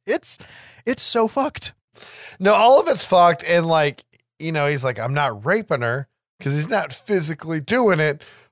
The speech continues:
Speaker 2: but he's raping her.
Speaker 1: Yeah, yeah, yeah.
Speaker 2: <laughs>
Speaker 1: I mean, this is the end result of, of unprotected rape. <laughs>
Speaker 2: It's so fucked up.
Speaker 1: There's a shot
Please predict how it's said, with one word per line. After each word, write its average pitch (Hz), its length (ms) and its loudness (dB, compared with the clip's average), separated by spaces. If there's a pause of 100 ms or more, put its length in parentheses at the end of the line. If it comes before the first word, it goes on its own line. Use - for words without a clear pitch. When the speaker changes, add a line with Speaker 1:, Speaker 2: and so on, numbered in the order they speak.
Speaker 2:
but 233 140 2
he's 349 300 0
raping 135 500 -4
her. 92 140 -18
Speaker 1:
Yeah, 349 120 0 (120)
yeah, 427 80 6
yeah. 440 340 4
Speaker 2:
<laughs> - 60 -4
Speaker 1:
I 277 80 2
mean, 302 160 -2
this 339 180 0
is 339 120 -2
the 320 180 -2
end 302 140 -2
result 269 500 0
of, 262 380 -2
of 262 220 0
unprotected 277 720 -2
rape. 320 360 -2
<laughs> - 40 -20 (680)
Speaker 2:
It's 185 200 2
so 302 320 4
fucked 254 440 0
up. 240 320 2 (120)
Speaker 1:
There's 139 220 2
a 131 80 2
shot 190 400 2